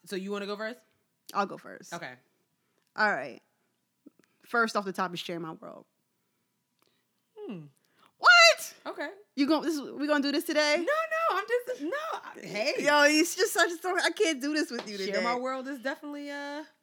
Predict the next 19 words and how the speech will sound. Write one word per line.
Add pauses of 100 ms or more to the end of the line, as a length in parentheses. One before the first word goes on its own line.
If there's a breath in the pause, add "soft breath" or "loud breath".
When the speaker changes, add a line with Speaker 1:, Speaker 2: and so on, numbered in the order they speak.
(360)
Speaker 2:
Share
My
World.
Then
it's,
uh, (140)
then
it's
the
self-titled
Mary
album. (640)
Speaker 1:
Mm-hmm.
Speaker 2:
<laughs> (480 loud breath)
Yes. (160)
Yep.
Speaker 1:
Mm-hmm. (100)
Speaker 2:
Uh-huh.
Uh,